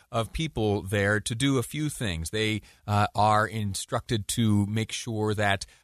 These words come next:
uh, you know, the, the debris that washes up on the shore, that doesn't contaminate the island. So there's a lot of debris gathering. You get the,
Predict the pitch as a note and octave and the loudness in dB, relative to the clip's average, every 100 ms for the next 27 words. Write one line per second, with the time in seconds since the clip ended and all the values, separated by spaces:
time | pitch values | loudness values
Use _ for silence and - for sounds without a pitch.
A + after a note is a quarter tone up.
0 | - F#2+ G2 G2+ G2 F#2+ F2 F#2 E2+ G#2+ | -8 -6 -4 -2 -2 -4 -6 -8 -4 0
1 | A2+ A2 G#2 F#2 G2 A2 - G2+ G#2 G2+ | 2 2 0 -2 0 0 0 -2 -2 -2
2 | F#2 F2+ - A2 G#2+ G2 A2 A2+ G2 - | -2 -4 -2 0 0 0 -2 -2 -6 -8
3 | A2 G#2+ G#2 G2+ G2+ F#2+ G#2 G#2 G#2 G2 | -6 -2 -2 -2 -2 0 0 0 0 -2
4 | F#2 G2 G2+ F#2+ G2 F2 G#2+ A2 G2+ G#2 | -2 0 0 0 -4 -2 -2 0 0 0
5 | G#2+ G2+ G#2 G#2+ F2 G#2 - G2+ | 2 0 0 0 -2 -6 -4 -4